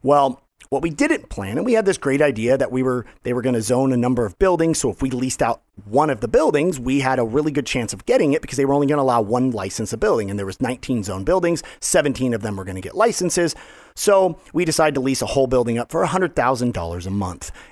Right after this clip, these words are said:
and for a three-month minimum, if we get the license, we would move forward with it. Well, it turns out that it was a lottery drawing, and in that lottery drawing that we have to go to, what we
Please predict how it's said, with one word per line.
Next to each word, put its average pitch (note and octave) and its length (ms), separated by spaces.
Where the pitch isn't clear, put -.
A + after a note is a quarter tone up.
and G#2+ 440
for G#2 200
a G#2+ 40
three-month B2 460
minimum, G3 320
if D#3+ 100
we C#3 60
get C3 140
the G#2 80
license, F#2+ 340
we E2 60
would D#2+ 100
move D2+ 140
forward - 260
with - 140
it. - 80
Well, G2+ 220
it C#3 140
turns F#3 260
out E3 220
that D3 180
it C#3 60
was B2+ 100
a A#2+ 60
lottery A#2+ 480
drawing, A#2 400
and C3 80
in F#3 80
that G#3 200
lottery G3 520
drawing D3 1000
that - 100
we C#3 100
have C#3+ 140
to C#3+ 80
go A2 160
to, C3 200
what D#3 200
we F#3 260